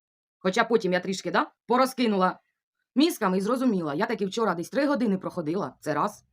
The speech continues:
В мене мав би по-любому бути хоча б там якийсь мінус сто або двісті грамів. Тому так. Так. І в кожного ж,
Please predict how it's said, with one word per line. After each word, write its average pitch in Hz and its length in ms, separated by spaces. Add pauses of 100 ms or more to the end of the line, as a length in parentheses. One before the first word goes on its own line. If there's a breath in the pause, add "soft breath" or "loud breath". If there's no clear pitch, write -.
(800)
В - 40
мене 202 200
мав 202 180
би 190 120 (100)
по-любому 208 480
бути 196 240
хоча 160 240
б 202 40
там 175 100
якийсь 170 260
мінус 175 300
сто 185 240
або 143 200
двісті 151 380
грамів. 127 340 (760)
Тому 196 220
так. 156 320 (2000)
Так. 175 260 (1300 loud breath)
І 269 120
в 311 80
кожного 208 380
ж, - 200